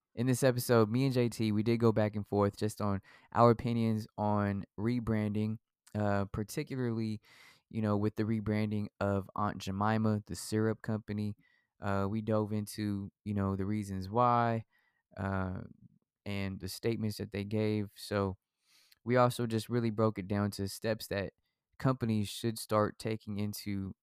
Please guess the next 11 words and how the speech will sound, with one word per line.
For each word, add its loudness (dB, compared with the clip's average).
uh, -8
start, -4
start -4
working 0
out 2
with, 0
you -8
know, 0
w-, -2
amongst -2
themselves -2